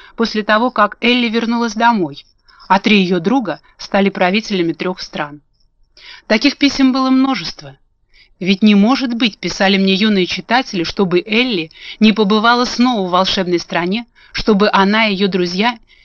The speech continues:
не испытали новых приключений. Расскажите нам о них".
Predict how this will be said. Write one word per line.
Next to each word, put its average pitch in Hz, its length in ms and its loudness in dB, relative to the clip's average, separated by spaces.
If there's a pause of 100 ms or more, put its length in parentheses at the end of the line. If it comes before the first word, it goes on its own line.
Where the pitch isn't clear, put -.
(140)
не 220 140 6
испытали 233 460 -2
новых 247 340 -2
приключений. 180 720 -4 (340)
Расскажите 247 600 -2
нам 165 220 -4
о 165 60 -4
них". 147 300 -10